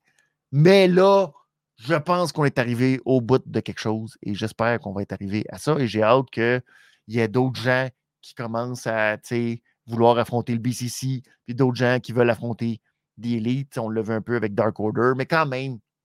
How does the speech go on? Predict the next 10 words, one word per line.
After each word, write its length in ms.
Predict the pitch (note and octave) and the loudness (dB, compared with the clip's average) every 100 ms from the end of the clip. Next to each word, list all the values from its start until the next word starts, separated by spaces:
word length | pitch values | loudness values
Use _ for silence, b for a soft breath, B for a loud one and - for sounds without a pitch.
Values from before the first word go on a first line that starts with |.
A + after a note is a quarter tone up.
| _ _ _ _ _ _ _ _ _ _ _ | _ _ _ _ _ _ _ _ _ _ _
d'autres 320 | A#2+ G#3 A3 D#3 | 2 4 4 2
affaires 460 | C3+ D3 D3 C#3 | 2 2 2 0
qu'on 180 | C#3 C3+ | -2 -4
renouvelle. 640 | C#3+ E3+ C3+ C#3 D3+ D3+ D3+ b b - | -4 -4 -4 -2 -2 -4 -10 b b -4
Euh, 160 | A#2+ A#2+ | -2 0
peut-être 340 | C#3+ D#3+ D#3+ | 2 4 4
que 100 | C#3+ | 2
justement, 280 | C3 C3+ C3 | 2 2 2
euh, 340 | C3 B2 A2+ | 2 0 0
Kenny 520 | A2 C3 B2 C3+ C3+ | 0 -2 0 -2 -4